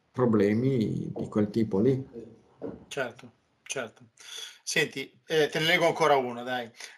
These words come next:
Speaker 2: La signora Gloria, che ha cinquantacinque anni, è sarda, scrive dalla Sardegna, gruppo zero.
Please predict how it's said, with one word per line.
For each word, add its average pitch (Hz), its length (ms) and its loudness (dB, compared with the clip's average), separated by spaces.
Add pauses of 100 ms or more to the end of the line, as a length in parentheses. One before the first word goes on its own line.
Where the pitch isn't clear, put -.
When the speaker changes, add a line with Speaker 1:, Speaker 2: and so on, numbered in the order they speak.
Speaker 2:
La 147 200 4
signora 170 340 2
Gloria, 143 640 4
che 147 120 -4
ha 139 80 2
cinquantacinque 151 800 -6
anni, 185 300 0
è 135 240 -2
sarda, 127 500 -2
scrive 135 260 -8
dalla 131 180 -4
Sardegna, 180 500 0
gruppo 143 340 -2
zero. 117 460 -6